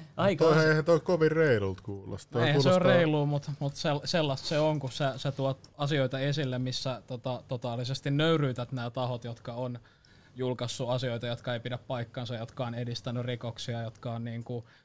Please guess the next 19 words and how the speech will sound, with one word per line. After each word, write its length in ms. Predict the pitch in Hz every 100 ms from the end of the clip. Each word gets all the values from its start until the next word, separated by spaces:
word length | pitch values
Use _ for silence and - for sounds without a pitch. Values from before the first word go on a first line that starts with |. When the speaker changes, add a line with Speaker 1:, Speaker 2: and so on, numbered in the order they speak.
| _ _ _ _ 160
Speaker 3:
tehnyt 220 | 156 143
tällaisia 400 | 147 139 131 131
juttuja 380 | 127 135 - 120
niiden 280 | 120 120 127
uutisoinnilla, 720 | 123 120 117 113 117 117 117
ja 60 |
sit 160 | 117 147
kun 100 | 135
sä 80 | 165
tuot 220 | 170 165
sen 160 | 196 185
esille, 400 | 202 170 139 131
niin 160 | 135
totta 260 | 139 139 160
kai 100 | 196
ei 100 | 123
ne 80 | 147
tykkää 400 | - - - 127
susta. 400 | - - -